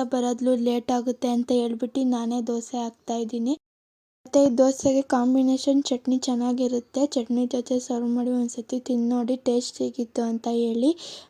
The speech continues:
ಮತ್ತೆ ನಾನಿಲ್ಲಿ ದೋಸೆ ಜೊತೆಗೆ ಮೆಣಸಿನ್ಕಾಯಿ ಬಜ್ಜಿನೂ ಹಾಕಿದ್ದೆ. ರೆಸಿಪಿ ಬೇಕಂದ್ರೆ ನೆಕ್ಸ್ಟ್ ವಿಡಿಯೋದಲ್ಲಿ ಶೇರ್ ಮಾಡ್ತೀನಿ. ಮತ್ತೆ ಇವಾಗ ಊಟ ಎಲ್ಲರಿಗೂ ಹಾಕೊಂಡ್ ಕೊಟ್ಟು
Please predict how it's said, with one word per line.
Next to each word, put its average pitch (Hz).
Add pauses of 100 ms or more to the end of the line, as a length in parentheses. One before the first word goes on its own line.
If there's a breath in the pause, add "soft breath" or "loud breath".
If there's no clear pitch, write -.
(120)
ಮತ್ತೆ 254
ನಾನಿಲ್ಲಿ 254
ದೋಸೆ 254
ಜೊತೆಗೆ 247
ಮೆಣಸಿನ್ಕಾಯಿ 247
ಬಜ್ಜಿನೂ 240
ಹಾಕಿದ್ದೆ. 233 (460 loud breath)
ರೆಸಿಪಿ 254
ಬೇಕಂದ್ರೆ 254
ನೆಕ್ಸ್ಟ್ 277
ವಿಡಿಯೋದಲ್ಲಿ 247
ಶೇರ್ 247
ಮಾಡ್ತೀನಿ. 240 (840)
ಮತ್ತೆ 226
ಇವಾಗ 240 (140)
ಊಟ 240 (100)
ಎಲ್ಲರಿಗೂ 233
ಹಾಕೊಂಡ್ 233
ಕೊಟ್ಟು 247